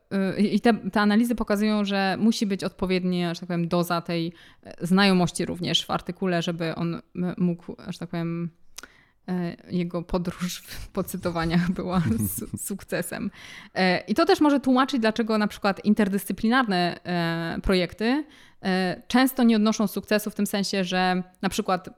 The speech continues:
Speaker 1: mm, nie uzyskują finansowania, e, bądź nie są szczególnie wysoko cytowane, mimo tego, że mają bardzo wysoki poziom nowości. E, no ale właśnie dlatego, że one, e, są, że tak powiem, trudniejsze w odbiorze przez to, że one mogą być obce dla ludzi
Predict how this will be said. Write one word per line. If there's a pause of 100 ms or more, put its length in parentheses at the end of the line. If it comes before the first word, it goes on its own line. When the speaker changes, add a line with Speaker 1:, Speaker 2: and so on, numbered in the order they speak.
(120)
Speaker 1:
mm,
nie
uzyskują
finansowania, (440)
e,
bądź
nie
są (120)
szczególnie
wysoko
cytowane,
mimo
tego,
że
mają
bardzo
wysoki
poziom
nowości. (480)
E,
no
ale
właśnie
dlatego,
że
one,
e, (120)
są,
że
tak
powiem,
trudniejsze
w
odbiorze
przez
to,
że
one
mogą
być
obce
dla
ludzi